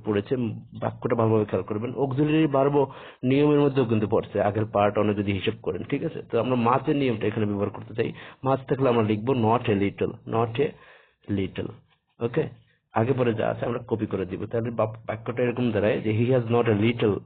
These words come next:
money", ঠিক আছে? আচ্ছা, তারপরে দেখেন a little থাকলে আমরা ব্যবহার করব much, কি? much, আগে পরে যা আছে কপি। তাহলে কি হবে? "He has much money। As soon as the thief saw the police।"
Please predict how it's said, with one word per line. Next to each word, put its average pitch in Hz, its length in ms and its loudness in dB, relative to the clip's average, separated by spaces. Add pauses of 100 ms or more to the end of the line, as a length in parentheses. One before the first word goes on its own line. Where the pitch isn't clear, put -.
(220)
money", 95 360 -4 (280)
ঠিক 156 120 -4
আছে? - 180 -8 (500)
আচ্ছা, - 320 -14 (320)
তারপরে 135 320 -2
দেখেন 113 380 -2 (1400)
a 131 100 4
little 127 380 2
থাকলে 120 240 0
আমরা 113 140 4
ব্যবহার 110 260 2
করব 120 180 -2
much, - 600 -4 (180)
কি? 165 280 -4 (120)
much, - 460 -6
আগে 117 200 2
পরে 120 220 2
যা 107 140 0
আছে 113 280 -4
কপি। 117 260 -2 (420)
তাহলে 113 140 -10
কি 123 180 -6
হবে? 120 180 -2 (100)
"He 143 300 -6 (240)
has 113 440 -2
much 113 520 -4
money। 135 300 -4 (520)
As 147 60 0 (160)
soon 139 140 0
as 113 480 0
the 110 80 4 (140)
thief 117 160 2 (560)
saw 123 160 2
the 107 120 2 (100)
police।" 107 280 -4